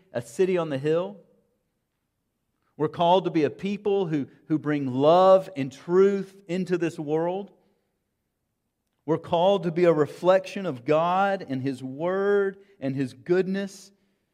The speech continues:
to this world that so desperately needs it.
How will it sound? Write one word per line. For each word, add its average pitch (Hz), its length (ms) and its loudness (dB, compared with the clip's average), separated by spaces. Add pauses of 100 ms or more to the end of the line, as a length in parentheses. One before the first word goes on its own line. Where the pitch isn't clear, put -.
(680)
to 160 120 -8
this 139 200 -6
world 160 640 -4
that 139 120 -6
so 151 180 -6
desperately 156 1000 -4 (300)
needs 160 560 -10
it. 107 320 -10